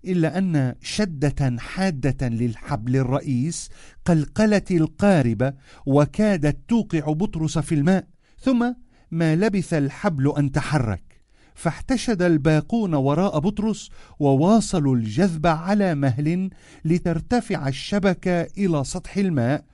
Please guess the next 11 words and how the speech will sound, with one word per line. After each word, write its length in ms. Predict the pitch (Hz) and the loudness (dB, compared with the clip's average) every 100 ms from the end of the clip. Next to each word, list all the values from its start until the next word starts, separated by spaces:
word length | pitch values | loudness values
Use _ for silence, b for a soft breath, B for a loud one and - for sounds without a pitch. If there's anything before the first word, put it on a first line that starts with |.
| _ | _
وتكشف 840 | 143 147 151 247 - - 160 - | -2 0 2 0 0 -6 -8 -4
كتلة 600 | 123 113 - 254 - 127 123 | -6 -6 -4 -4 0 -2 0
براقة 880 | 143 127 131 196 202 233 226 226 226 | 0 0 2 2 4 2 2 -2 0
من 280 | 220 220 233 | 0 0 0
الحركة 720 | 233 233 - 147 113 - 151 160 b b | 0 -2 -2 -2 -2 -2 -4 -6 b b
وصوت 640 | 131 135 135 220 214 - | 0 2 2 2 2 0
مياه 640 | 139 135 135 160 165 143 156 | 0 2 2 4 4 4 2
متدفقة. 960 | 143 143 147 139 143 - 120 - 90 - _ - | 2 0 2 2 2 0 -6 -6 -8 -12 _ -10
"سمك، 680 | - 175 196 143 - - _ | 2 4 6 4 0 -18 _
سمك 380 | - - 190 190 - 170 | -6 2 4 4 2 0
كبير، 640 | 147 165 180 214 160 - | 2 4 4 4 2 -2